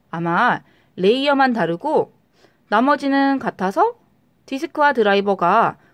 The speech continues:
호환이 될 것으로 예상이 되는데 지티 칩의 무게와 높은 클릭의 지티 시리즈 베일을 초제트 시리즈가 버스트 시키기는 어려울 것 같네요. 하지만 현재는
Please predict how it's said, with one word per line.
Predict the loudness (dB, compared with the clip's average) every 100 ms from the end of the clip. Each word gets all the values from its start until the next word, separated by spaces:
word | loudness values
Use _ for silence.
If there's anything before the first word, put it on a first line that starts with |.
| _ -4
호환이 | 0 2 0
될 | -4 -8
것으로 | -6 -6 -4 -4 -2
예상이 | -2 -4 -6
되는데 | -6 -6 -6 -4 -2 -2 -6 _ _ _ _ _ _ _ _ _ _
지티 | -12 -12
칩의 | -10 -4 -2
무게와 | -2 -2 0 2 2 0 -6 _ _ _ _ _
높은 | -4 -4 -4 -8 -8
클릭의 | -8 -8 -6 -6
지티 | -6 -12 -10 -14
시리즈 | -10 -8 -6 -6
베일을 | -6 -4 -2 0 2 0 -4 _ _ _
초제트 | -14 -8 -6 -6 -10
시리즈가 | -10 -8 -8 -6 -4 -4 -4
버스트 | -6 -8 -8 -16
시키기는 | -18 -16 -12 -8 -6 -8 -8
어려울 | -4 -2 -2
것 | -4
같네요. | -8 -8 -8 -4 -4 -6 _ _ _ _ _ _ _ _ _ _ _ _ _ _ _ _ _ _
하지만 | -12 -6 -2 0 0 -4
현재는 | -4 -2 0 0 -2